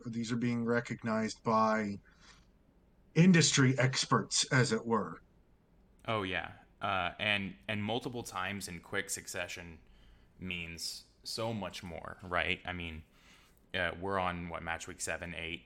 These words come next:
Speaker 2: and, and M A R has been recognized twice.
Speaker 1: Yeah.
Speaker 2: Uh, you know, for, to be recognized once at all is spectacular, but to be recognized twice in that time frame really means that,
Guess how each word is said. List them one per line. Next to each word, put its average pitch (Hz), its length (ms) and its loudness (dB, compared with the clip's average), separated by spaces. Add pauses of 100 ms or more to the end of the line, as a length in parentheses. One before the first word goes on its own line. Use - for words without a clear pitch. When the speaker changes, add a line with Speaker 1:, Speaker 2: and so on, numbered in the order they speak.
(160)
Speaker 2:
and, 85 280 -2 (140)
and 90 200 -4 (920)
M 107 160 0
A 95 80 2
R 101 160 4
has 92 160 -6
been 90 200 -4
recognized 85 640 -4
twice. - 580 -4 (680)
Speaker 1:
Yeah. 135 120 8
Speaker 2:
Uh, 85 360 6 (680)
you 95 160 -10
know, 82 220 -8
for, 95 300 -2 (100)
to 110 100 -2
be 98 180 -2
recognized 95 640 -2 (100)
once 95 440 -2
at 85 160 -2
all 87 420 2 (420)
is 92 160 -8
spectacular, 85 800 0
but 85 240 -6
to 90 200 -4
be 87 140 -6
recognized 90 560 -2
twice 85 600 -2
in 87 160 -6
that 85 240 -2
time 87 320 -6
frame 85 400 -8
really 95 340 -2
means 85 400 -8
that, 85 280 -4